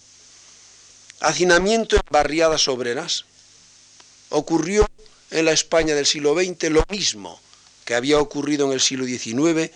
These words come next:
en Gran Bretaña, en Francia, en Alemania. Ese hacinamiento, ese aumento de la, de la población activa en la industria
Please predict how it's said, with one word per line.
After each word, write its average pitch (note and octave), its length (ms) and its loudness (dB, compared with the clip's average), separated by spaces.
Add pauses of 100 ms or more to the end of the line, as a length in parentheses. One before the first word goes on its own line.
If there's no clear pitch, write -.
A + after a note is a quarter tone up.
(280)
en B2+ 120 -6
Gran B2 220 -2
Bretaña, D#3 600 -2 (300)
en A#2 200 -8
Francia, C#3+ 680 -2
en A#2 160 -6
Alemania. A2+ 560 -4 (1900)
Ese E3+ 320 2
hacinamiento, C#3 1000 -2
ese D3+ 240 0
aumento E3 580 0
de C#3+ 120 0
la, B2+ 240 -2 (1160)
de C#3 160 2
la C3+ 380 2
población D3 640 2 (380)
activa C3 640 -2
en G#2 60 -4
la G#2 80 -4
industria E3 600 -6